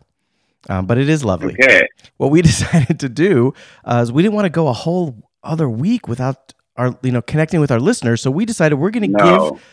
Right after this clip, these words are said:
Speaker 1: we're gonna give the Eliezer and the Sally, uh, pro tips of sleeping in the sukkah.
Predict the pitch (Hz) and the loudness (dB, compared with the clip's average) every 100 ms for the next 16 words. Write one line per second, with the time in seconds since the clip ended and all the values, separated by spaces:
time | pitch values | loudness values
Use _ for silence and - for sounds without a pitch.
0 | _ 156 196 170 151 123 120 131 165 143 | _ 0 2 4 2 2 0 0 0 0
1 | 151 165 127 120 110 - 131 139 135 120 | 0 -2 -2 -2 -2 -4 -4 -2 0 -2
2 | - _ _ _ _ _ 113 110 - - | -4 _ _ _ _ _ -8 -6 -4 2
3 | 151 180 233 - 131 95 - - - - | 4 4 2 -4 -4 -6 -8 -18 -18 -20
4 | _ _ _ _ 131 117 - 160 165 156 | _ _ _ _ -6 -6 -2 -2 -2 -2
5 | 135 117 - 185 - - | 0 -2 -2 -2 -4 -12